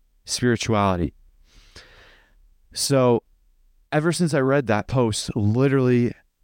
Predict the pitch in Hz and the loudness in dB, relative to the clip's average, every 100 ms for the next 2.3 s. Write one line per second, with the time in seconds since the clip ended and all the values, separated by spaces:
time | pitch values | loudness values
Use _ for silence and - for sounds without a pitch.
0 | _ _ _ - 117 - - 143 135 123 | _ _ _ -2 -2 -2 -4 0 2 2
1 | 127 117 80 95 90 95 - - 98 87 | 2 0 0 0 0 -2 -6 -4 -4 -2
2 | 98 104 | 0 0